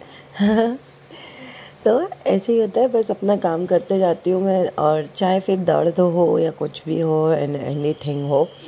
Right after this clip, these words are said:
करना है तो करना ही है। कभी-कभी अपनी life में मेरे को बड़ा irritation भी होता है, रोना भी आता है कि यार मेरी life क्या थी और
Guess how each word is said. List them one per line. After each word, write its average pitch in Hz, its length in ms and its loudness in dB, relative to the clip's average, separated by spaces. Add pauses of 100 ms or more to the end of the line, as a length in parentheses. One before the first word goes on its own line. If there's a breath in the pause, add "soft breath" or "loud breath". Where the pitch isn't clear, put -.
(520 loud breath)
करना 170 300 0
है 180 240 0
तो 180 160 -2
करना 143 320 -2
ही 143 120 -2
है। 147 60 -4
कभी-कभी 208 500 2
अपनी 214 260 0
life 160 460 0
में 185 80 0
मेरे 170 200 0
को 180 160 -2
बड़ा 151 340 0
irritation 151 680 0
भी 170 80 0
होता 135 260 0
है, 135 200 -4
रोना 147 380 -6
भी 180 160 2
आता 135 280 -2
है 156 280 -6 (680 loud breath)
कि 226 60 0
यार 175 420 2
मेरी 220 280 -4
life 175 420 0 (100)
क्या 170 320 0
थी 170 340 -4
और 214 100 0